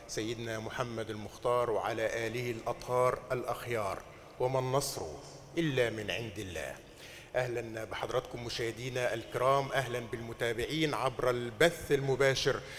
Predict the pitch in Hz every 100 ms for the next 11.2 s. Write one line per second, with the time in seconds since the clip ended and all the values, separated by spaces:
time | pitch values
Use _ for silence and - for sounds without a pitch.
0 | - - 139 135 131 131 131 127 135 127
1 | 120 135 143 139 120 120 139 117 135 123
2 | 120 - 139 139 123 - 139 147 147 127
3 | 139 135 127 113 104 127 127 139 160 160
4 | - - - - 113 117 143 147 135 131
5 | 127 135 139 156 156 151 - 135 127 131
6 | - 170 180 165 160 - - - - -
7 | 117 127 120 117 113 170 196 - 165 151
8 | 143 139 - - 147 135 160 190 170 151
9 | 135 123 131 - 165 180 156 - 139 131
10 | - 156 143 127 196 202 180 147 135 156
11 | 160 156